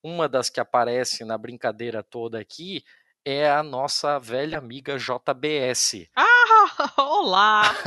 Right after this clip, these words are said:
Speaker 1: <laughs> A maior exportadora de brasileira de carne bovina teria abatido animais da Agro S B,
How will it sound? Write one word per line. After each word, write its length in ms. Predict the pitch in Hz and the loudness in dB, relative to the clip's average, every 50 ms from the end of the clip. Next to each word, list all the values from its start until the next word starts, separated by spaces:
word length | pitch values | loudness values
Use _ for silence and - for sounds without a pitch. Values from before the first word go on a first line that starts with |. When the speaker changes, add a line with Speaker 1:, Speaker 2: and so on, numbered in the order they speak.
| 185 - - 185 170 - 180 160 - 170 165 | -2 0 2 0 0 2 0 0 2 2 0
Speaker 1:
<laughs> 680 | 190 - 151 151 139 135 135 - - - - - - | 2 0 -2 -2 -2 -4 -6 -6 -6 -10 -10 -8 0
A 100 | - 139 | 2 2
maior 380 | 131 139 139 135 143 143 143 147 | 4 4 4 4 6 6 4 4
exportadora 720 | 143 - - - - 143 131 - 143 135 135 143 131 131 | 2 -4 -4 -2 -2 -2 2 2 2 2 2 0 0 0
de 80 | 127 127 | -4 -4
brasileira 500 | 123 127 123 120 120 131 131 123 120 127 | -2 0 0 0 0 -4 -6 -4 -6 -6
de 120 | 120 120 | -8 -10
carne 260 | - - 120 113 120 127 | -6 -4 -4 -4 -4 -6
bovina 540 | 131 175 196 165 - 156 175 196 185 135 | -4 -4 -4 -4 -6 -12 -10 -6 -6 -6
teria 520 | - - 160 156 156 160 175 185 170 160 - - | -6 -4 -6 -6 -4 -4 -2 -2 0 0 -2 -2
abatido 560 | 113 117 120 123 120 - - 131 123 123 135 | -6 -2 -2 -2 -4 -4 -10 -14 -10 -8 -6
animais 680 | 135 143 165 170 151 123 135 160 165 139 - - - - - - - _ _ | -6 -6 -8 -8 -2 -2 -2 -2 -2 -4 -4 -4 -4 -6 -12 -20 -20 _ _
da 140 | - 123 117 | -2 0 0
Agro 500 | 123 127 131 156 160 151 151 160 156 151 | 0 2 0 0 0 0 0 0 0 2
S 320 | 143 147 - - - 185 165 | 0 0 -2 -4 -6 -6 -8
B, 400 | 135 120 139 139 135 120 - | -10 -6 -4 -4 -4 -4 -6